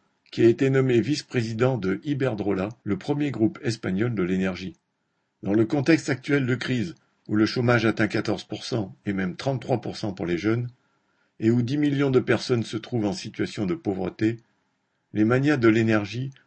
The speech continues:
ont vu dans la situation une aubaine pour rançonner encore davantage la population. Ils ont par exemple profité des prix élevés du gaz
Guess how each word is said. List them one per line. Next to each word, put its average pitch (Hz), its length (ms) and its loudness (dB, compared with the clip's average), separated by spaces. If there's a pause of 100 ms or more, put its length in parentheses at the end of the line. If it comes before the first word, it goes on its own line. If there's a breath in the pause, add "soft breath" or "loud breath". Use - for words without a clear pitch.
(140 soft breath)
ont 123 140 0
vu 131 160 -2
dans 107 120 2
la 98 120 0
situation 113 720 -4 (320 soft breath)
une 117 180 0
aubaine 123 460 4
pour 107 220 -4
rançonner 117 520 0
encore 107 380 -4
davantage 107 720 -2
la 82 100 -6
population. 95 640 -6 (1300)
Ils 95 180 -2
ont 107 80 4
par 104 180 0
exemple 110 300 2
profité 110 480 -2
des 95 120 2
prix 120 260 -2
élevés 104 260 2
du 87 140 -6
gaz 113 360 2